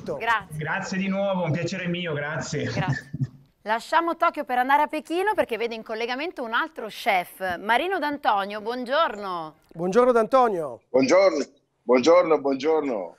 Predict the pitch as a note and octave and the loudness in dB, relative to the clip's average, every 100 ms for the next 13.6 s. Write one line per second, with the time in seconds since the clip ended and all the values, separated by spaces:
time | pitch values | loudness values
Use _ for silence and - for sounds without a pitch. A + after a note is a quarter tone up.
0 | _ F#3 G3+ C4 A#3+ E4 F4 F#4 F#4 F#4+ | _ -6 0 0 0 0 2 0 0 4
1 | E4 A#3 G#3 A3+ A#3 B3+ C4+ B3+ A3 C4 | 4 4 0 -2 -4 0 0 0 -4 -6
2 | D4+ B3 A#3 G#3+ C4+ B3 - C4 C4 F3 | -4 -2 -2 -2 -2 -2 -2 -2 0 -2
3 | D#3 D#3 C#3+ - A3 - F#4+ - - _ | -6 -6 -6 -6 -10 -12 -18 -16 -16 _
4 | _ _ - - - D3+ C#3+ - D3+ D3+ | _ _ -20 -16 -6 -4 -4 -6 0 4
5 | D3 D3 C#3+ B2+ - D3+ - E3+ D#3 D3+ | 4 4 0 -2 -4 -6 -4 -4 -4 -6
6 | D3 C#3+ C#3 D#3+ D#3+ D3+ C#3 B2+ A#2+ A#2+ | -8 -12 -10 -6 -2 0 0 0 -2 -2
7 | A2+ A2+ G#2+ G#2 G2+ G#2 B2 A#2+ C3+ C3+ | -2 -2 -2 -4 -6 -10 -12 -14 -16 -16
8 | C3+ - B2+ B2+ C3+ A#2+ B2+ - - _ | -16 -8 0 0 0 -6 -8 -10 -12 _
9 | _ _ _ _ - B2+ B2 B2+ A2 A#2 | _ _ _ _ 2 4 6 4 4 2
10 | B2 A2+ B2 A#2+ A2+ _ _ A#2+ A#2 G#2+ | 2 0 -4 -4 -8 _ _ -6 -6 -4
11 | G2+ _ - A2+ G3+ G3+ G#3 G#3 D4 C4+ | -10 _ -10 -6 -6 -8 -10 -4 -2 2
12 | B3 A#3+ A#3+ C4 C4+ - B3+ A#3+ - F#3+ | 2 2 0 0 0 -4 -10 -10 0 2
13 | E3+ E3 - F3 E3 | 2 -4 -8 -6 -6